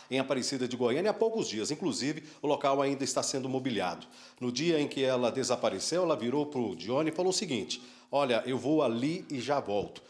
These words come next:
Como ela tava demorando demais pra poder voltar, o Dione, então, teve a iniciativa de atrás dela, né? Saber onde ela estava.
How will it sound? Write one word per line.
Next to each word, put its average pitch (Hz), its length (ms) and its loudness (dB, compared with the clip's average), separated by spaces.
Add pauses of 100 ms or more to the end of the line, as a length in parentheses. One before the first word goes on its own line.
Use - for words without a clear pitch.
(240)
Como 214 180 2
ela 226 160 4
tava 170 440 4
demorando 185 440 4
demais 156 600 2
pra 123 160 0
poder 120 260 -2
voltar, 104 800 -2
o 185 60 -2
Dione, 165 380 2
então, 165 440 0
teve 151 260 2
a 143 40 0
iniciativa 156 720 0 (240)
de 147 300 -4 (380)
atrás 233 340 2
dela, 143 300 2
né? 120 240 -2
Saber 110 360 -2
onde 156 220 0
ela 143 140 0
estava. 101 560 0